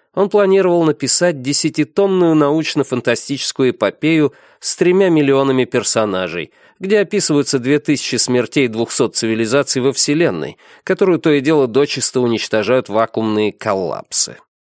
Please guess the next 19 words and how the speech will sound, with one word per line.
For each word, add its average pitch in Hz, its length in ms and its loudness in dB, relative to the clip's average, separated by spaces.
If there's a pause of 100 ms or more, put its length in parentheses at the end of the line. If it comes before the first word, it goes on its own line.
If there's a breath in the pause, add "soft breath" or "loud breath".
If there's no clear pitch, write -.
(580)
Она 202 180 0
кончается 143 600 0
тем, 165 340 0
что - 240 -2
вся 208 300 0
известная 147 440 0
Вселенная 117 680 0
проваливается 139 720 0
в - 40 -14
черную 131 460 0
дыру, 95 420 -2 (280 soft breath)
подобно 190 360 0
воде, 117 440 0
сливающейся 104 840 -2
в 95 80 -6
унитаз. - 640 -6 (640)
Паня 110 340 2
это 190 140 0
увлекло, 185 580 0